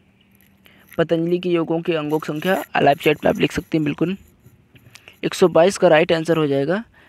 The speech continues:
बी नंबर आठ। ठीक, इसका राइट आंसर आठ। नेक्स्ट क्वेश्चन। योग दर्शन के अनुसार जिन जीवन में उतार चढ़ाव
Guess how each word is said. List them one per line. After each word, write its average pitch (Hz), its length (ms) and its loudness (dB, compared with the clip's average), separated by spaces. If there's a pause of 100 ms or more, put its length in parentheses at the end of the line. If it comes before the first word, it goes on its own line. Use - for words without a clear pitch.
(140)
बी 147 220 0
नंबर 135 400 -6 (340)
आठ। - 360 -6 (1000)
ठीक, 196 120 -12 (3000)
इसका - 180 -4
राइट 156 180 0
आंसर 165 260 -4
आठ। - 260 -8 (560)
नेक्स्ट 185 220 -8
क्वेश्चन। 185 360 -8 (1700)
योग 190 300 2
दर्शन 180 360 -2
के 190 100 -4
अनुसार 165 380 -6 (400)
जिन 160 480 -4
जीवन 160 340 -2
में 170 220 -4
उतार 170 400 -2
चढ़ाव 165 500 -6